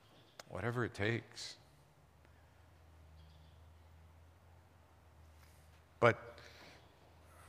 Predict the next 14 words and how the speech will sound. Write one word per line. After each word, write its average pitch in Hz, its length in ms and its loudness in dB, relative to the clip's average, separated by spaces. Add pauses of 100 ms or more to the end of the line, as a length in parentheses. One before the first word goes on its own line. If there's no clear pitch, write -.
(400)
we, 120 320 6
we've 117 380 6 (580)
taken 165 480 8
the 117 80 6
situations 101 720 2
and, 110 180 4 (440)
and 113 280 2 (140)
we've 113 180 4
said, 131 200 12
"Okay, 165 380 12
let's 117 200 10
find 127 240 8
a 120 40 8
way. 120 360 10